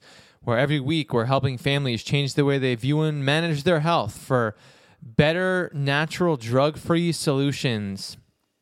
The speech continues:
Today I want to talk about how you can actually boost up your immune system. The greatest prevention ever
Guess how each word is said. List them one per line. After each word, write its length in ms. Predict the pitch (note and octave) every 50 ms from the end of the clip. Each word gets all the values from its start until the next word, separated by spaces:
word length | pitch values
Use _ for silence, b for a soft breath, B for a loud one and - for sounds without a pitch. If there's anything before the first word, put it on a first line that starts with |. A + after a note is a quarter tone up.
| _ _ _ _ - - _ b b b b b b b
Today 180 | - - D#3+ G#3
I 40 | A#3
want 220 | A#3+ A#3 G#3 -
to 60 | -
talk 180 | F3+ D#3+ D#3 -
about 360 | C#3+ D3 C#3+ C#3 C#3 B2 B2+
how 100 | D3 F3
you 140 | G3 G#3 G3
can 160 | - G3+ F#3
actually 300 | E3 D#3+ D#3+ - - D3+
boost 360 | A#2+ - C#3+ D3+ D#3 - -
up 180 | E3+ D#3 - -
your 160 | D3 D3 C#3
immune 300 | B2+ A#2+ A#2 A#2+ B2 C3
system. 640 | B2 - - A#2+ A2 - - A2+ G#2 F#2+ F#2+ G#2 - _ _ _ _ b b b b b b b b b b b b b b b b -
The 80 | D3+
greatest 460 | C3+ - C#3+ E3+ G3 G3+ A#3 - -
prevention 520 | - G3+ E3+ D#3 F3 F3+ F#3 - F#3+ D#3+ - -
ever 440 | C3+ D3 C#3 F3 F#3+ G#3+ A#3+ A3